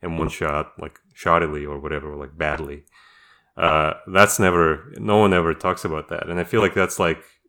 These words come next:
it's just, like, this, like, level of engagement of, like, that's very superficial. It's like, "Oh yeah, there is,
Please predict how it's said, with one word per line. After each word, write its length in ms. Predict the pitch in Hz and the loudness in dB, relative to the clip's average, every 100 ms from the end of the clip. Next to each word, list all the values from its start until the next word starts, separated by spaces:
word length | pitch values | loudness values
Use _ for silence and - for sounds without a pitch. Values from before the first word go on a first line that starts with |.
| _ | _
it's 140 | 95 - | -14 -8
just, 200 | 98 101 | -6 -4
like, 140 | 87 | -6
this, 280 | 90 - - | -6 -8 -10
like, 220 | 92 - | -10 -8
level 380 | 92 92 92 87 | -2 0 0 -2
of 360 | 80 - - _ _ _ | -2 -8 -20 _ _ _
engagement 680 | 98 82 85 85 - 73 73 | -8 -4 -2 -2 -6 -10 -10
of, 200 | 73 - | -14 -14
like, 160 | 76 - | -14 -14
that's 100 | - | -10
very 200 | 95 90 | -8 -6
superficial. 640 | 101 87 - 90 - 82 | -8 -10 -8 -8 -8 -18
It's 140 | - | -18
like, 180 | 82 - | -18 -10
"Oh 120 | 120 | -8
yeah, 180 | 117 104 | -4 -2
there 140 | 87 | -2
is, 220 | 92 87 | -2 -4